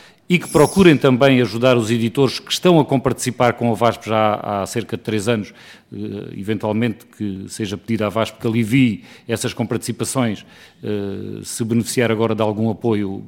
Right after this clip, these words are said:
provisório, transitório, e que, entretanto, tenhamos então tempo para pensar numa, eh, num quadro alternativo a este que temos, eventualmente através de uma concessão. E, e pronto, quanto a mim, a concessão só poderá funcionar havendo compensações,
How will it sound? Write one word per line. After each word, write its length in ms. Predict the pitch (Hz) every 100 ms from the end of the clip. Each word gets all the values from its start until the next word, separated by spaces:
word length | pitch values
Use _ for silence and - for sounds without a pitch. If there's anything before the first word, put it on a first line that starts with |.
| -
provisório, 640 | 117 101 98 104 110 139
transitório, 720 | 151 117 107 104 104 117 135 151 - - _
e 60 | -
que, 100 | 147
entretanto, 480 | 131 - 147 156 -
tenhamos 300 | 151 151 131
então 300 | 147 131 135
tempo 520 | 107 135 151 156 175 175 - - _ - -
para 320 | 151 165 185
pensar 600 | - - 165 - 160 170
numa, 560 | 165 180 180 175 170 226
eh, 340 | 156 160 160
num 160 | 160 156
quadro 400 | 170 135 120 127
alternativo 640 | 131 131 139 135 156 117
a 60 | 117
este 240 | 117 -
que 60 | -
temos, 380 | 147 165 180 - - - -
eventualmente 720 | 113 139 131 127 135 117 - _ - _ -
através 440 | 107 117 113 110
de 60 | 113
uma 140 | 110
concessão. 580 | 113 120 - 139 139 160 _ _ _ _ _ _
E, 200 | - - - -
e 60 | -
pronto, 280 | - 120 -
quanto 180 | 104
a 40 | 107
mim, 240 | 110 127
a 60 | 117
concessão 460 | 110 - - 120
só 160 | 117 123
poderá 320 | 113 110 107
funcionar 420 | - 110 110 113 120
havendo 200 | 104 113
compensações, 800 | 123 110 117 123 110 127 98